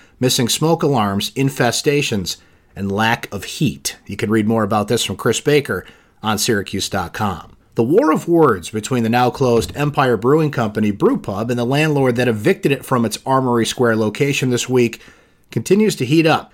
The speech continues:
The landlord, Armory Boys L L C, through its managing partner Jeffrey Appel, says that brew pub owner David Ketleski's contentions that his rent and other occupancy costs were, quote, "tripled,"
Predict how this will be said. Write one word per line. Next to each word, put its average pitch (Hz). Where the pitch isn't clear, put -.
The 117
landlord, 139
Armory 143
Boys 120
L 123
L 113
C, 131
through 117
its 107
managing 123
partner 113
Jeffrey 110
Appel, 107
says 127
that 127
brew 226
pub 185
owner 139
David 147
Ketleski's 127
contentions 110
that 117
his 107
rent 143
and 123
other 127
occupancy 131
costs 117
were, 104
quote, 110
"tripled," 131